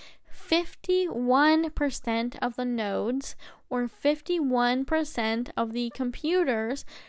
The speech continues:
that are in different geographical locations not held by one governing body need to agree.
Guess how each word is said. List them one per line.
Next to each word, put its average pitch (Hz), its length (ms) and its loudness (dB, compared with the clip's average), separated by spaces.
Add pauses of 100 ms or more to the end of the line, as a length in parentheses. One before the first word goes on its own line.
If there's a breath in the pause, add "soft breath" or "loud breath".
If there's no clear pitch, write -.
(220 loud breath)
that 240 260 4
are 240 140 4
in 240 720 -2
different 311 440 0
geographical 277 920 2
locations 220 920 -2 (160)
not 247 420 2
held 269 400 6
by 240 180 0
one 226 460 2
governing 285 480 4
body 220 460 0
need 254 420 0
to 277 200 0
agree. 240 640 -2